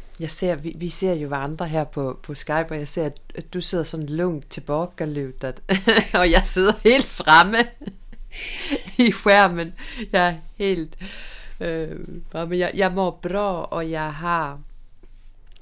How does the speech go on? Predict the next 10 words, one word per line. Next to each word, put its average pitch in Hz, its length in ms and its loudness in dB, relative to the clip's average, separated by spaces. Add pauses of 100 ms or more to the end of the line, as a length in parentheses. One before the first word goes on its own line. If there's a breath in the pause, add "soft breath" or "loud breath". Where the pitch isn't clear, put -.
(300)
præcis, 156 680 -4
øh, 151 300 -2
inden, 156 520 -8
øh, 135 380 -12
vi 143 380 -6
ringte 131 440 -8
op, - 200 -10 (180)
skrattet - 1000 -2 (680)
åt, 143 520 -4 (920 soft breath)
øh, 135 720 -8